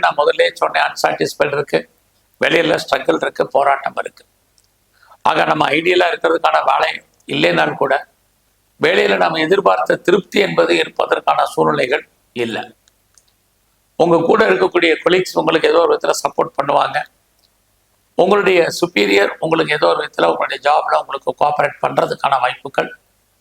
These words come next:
நிறையவே உண்டு. ஆனாலும் கூட இந்த மாதம் உங்களுடைய ராசிநாதன் செவ்வாய் எட்டுல இருக்கிறது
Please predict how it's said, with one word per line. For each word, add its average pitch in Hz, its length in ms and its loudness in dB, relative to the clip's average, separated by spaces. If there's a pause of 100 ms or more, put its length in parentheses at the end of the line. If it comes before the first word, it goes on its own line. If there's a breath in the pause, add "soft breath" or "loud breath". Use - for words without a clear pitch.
(240)
நிறையவே 170 460 0 (120)
உண்டு. 147 220 -2 (1200 loud breath)
ஆனாலும் 180 460 0
கூட 180 120 4 (160)
இந்த 165 160 -2 (500)
மாதம் 156 320 2 (800)
உங்களுடைய 156 360 4 (340)
ராசிநாதன் 156 680 0
செவ்வாய் 156 320 2
எட்டுல 165 300 -2
இருக்கிறது 147 400 -2